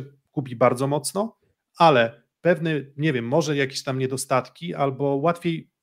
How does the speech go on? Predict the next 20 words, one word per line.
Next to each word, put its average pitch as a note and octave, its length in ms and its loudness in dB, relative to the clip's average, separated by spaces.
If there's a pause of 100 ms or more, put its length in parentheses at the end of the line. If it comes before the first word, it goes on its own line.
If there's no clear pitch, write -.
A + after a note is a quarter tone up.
ta D3+ 100 0
gra F3 160 4
wyglądała D#3+ 480 0
jak D3 100 -2
do D3 100 0
tej C#3 120 -4
pory D3 220 -2
projektu C#3+ 580 -4
z C3+ 200 -8
dobrego C#3 320 -2
przyjęcia C#3+ 600 0 (280)
na C#3+ 80 -4
zasadzie B2 460 0 (280)
pierwsze E3+ 320 0
tempo, F3+ 540 0 (240)
nakładamy D#3 520 0
pierwsze D3+ 340 -4
tempo C3+ 340 -4
z - 140 -8
pipe'em D3 480 0